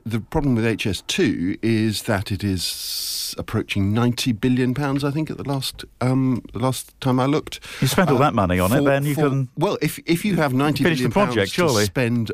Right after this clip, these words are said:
Speaker 1: on the railways, then actually you can get a,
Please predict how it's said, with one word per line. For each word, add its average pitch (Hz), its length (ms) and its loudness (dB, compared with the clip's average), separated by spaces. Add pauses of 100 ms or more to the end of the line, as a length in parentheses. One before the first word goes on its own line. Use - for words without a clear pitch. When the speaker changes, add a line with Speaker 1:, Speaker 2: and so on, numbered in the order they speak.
Speaker 1:
on 101 420 0 (320)
the 101 80 -6
railways, 110 720 0
then 113 140 0
actually 117 340 -2
you 104 120 -2
can 107 160 0
get - 260 -2 (380)
a, 113 140 -2